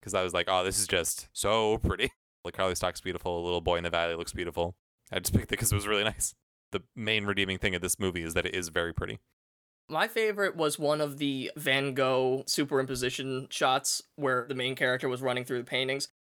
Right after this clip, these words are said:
Speaker 2: I specifically chose the one where he's running through Van Gogh's The Large Plane Trees painting,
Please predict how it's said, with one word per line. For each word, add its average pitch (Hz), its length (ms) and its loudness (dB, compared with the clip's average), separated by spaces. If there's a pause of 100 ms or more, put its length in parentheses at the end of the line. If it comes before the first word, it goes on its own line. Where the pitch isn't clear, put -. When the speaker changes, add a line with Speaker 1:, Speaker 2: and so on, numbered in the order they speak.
(120)
Speaker 2:
I 180 120 2
specifically 208 640 0
chose 180 340 0
the 175 100 0
one 143 380 4
where 143 100 0
he's 135 200 -2
running 135 200 4
through 139 200 0
Van 127 220 2
Gogh's 127 360 2
The 143 140 4
Large 131 340 4
Plane 131 300 -2
Trees 147 420 0
painting, 170 540 -2